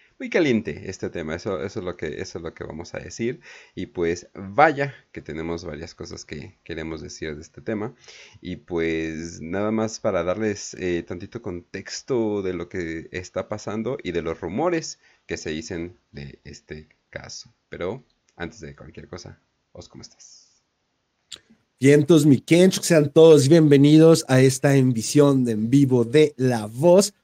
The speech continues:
Speaker 2: aquí en YouTube. Y pues nada, yo soy Os Torrenegra, su tempestista favorito de los barrios bajos del internet. Y acompañándome en esta transmisión en vivo a través de YouTube está el precioso,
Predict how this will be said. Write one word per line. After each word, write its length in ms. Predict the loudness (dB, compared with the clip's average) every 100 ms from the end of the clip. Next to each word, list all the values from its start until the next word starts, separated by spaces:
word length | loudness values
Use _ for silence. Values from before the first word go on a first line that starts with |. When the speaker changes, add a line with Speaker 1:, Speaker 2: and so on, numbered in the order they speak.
| -6
Speaker 2:
aquí 420 | -2 -2 2 6
en 160 | 6 6
YouTube. 580 | 4 2 6 6 6 2 _ _
Y 340 | 2 2 2
pues 300 | 0 -2 -2
nada, 260 | -2 -2 0
yo 120 | 2
soy 200 | 2 2
Os 260 | 2 2 2
Torrenegra, 640 | 2 4 4 6 6 4
su 140 | 2 0
tempestista 840 | 0 -2 -4 -8 -8 -12 -10 -10
favorito 600 | -2 2 4 4 2 -2
de 120 | -2
los 180 | -4 -2
barrios 420 | 0 2 0 -2
bajos 380 | -2 -2 0 2
del 160 | 4 6
internet. 640 | 4 6 4 6 6 4 -2 _ -2
Y 140 | 0
acompañándome 1080 | 2 0 2 2 2 4 6 6 6 4 2
en 200 | 0 2
esta 260 | 2 0 0
transmisión 800 | 2 2 2 0 2 4 4 2
en 220 | 0 -4
vivo 280 | -2 0 -2
a 60 |
través 400 | -4 -2 2 2
de 140 | 2 0
YouTube 420 | 0 4 2 2 _ -8
está 420 | -6 0 0 2
el 180 | 2 2
precioso, 720 | -2 -4 4 6 6 4 4